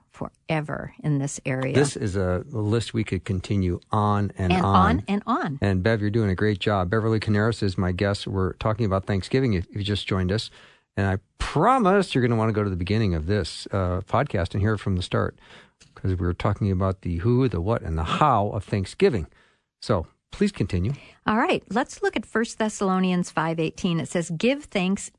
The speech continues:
Speaker 1: in all circumstances, for this is God's will for you in Christ Jesus."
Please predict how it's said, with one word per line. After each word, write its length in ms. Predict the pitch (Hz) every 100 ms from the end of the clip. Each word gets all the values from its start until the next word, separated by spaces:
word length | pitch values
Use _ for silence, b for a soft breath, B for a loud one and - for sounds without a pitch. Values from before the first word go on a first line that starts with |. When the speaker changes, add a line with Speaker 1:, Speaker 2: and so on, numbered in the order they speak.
| _
Speaker 1:
in 280 | 214 214 220 -
all 280 | 185 196 214
circumstances, 880 | - 196 190 180 - 156 156 165 -
for 160 | -
this 400 | 165 160 208 - -
is 200 | 175 160
God's 380 | - 165 170 -
will 280 | 165 165 165
for 280 | - 180 180
you 400 | 175 208 151 -
in 160 | 160 156
Christ 360 | - 147 -
Jesus." 460 | - 160 - -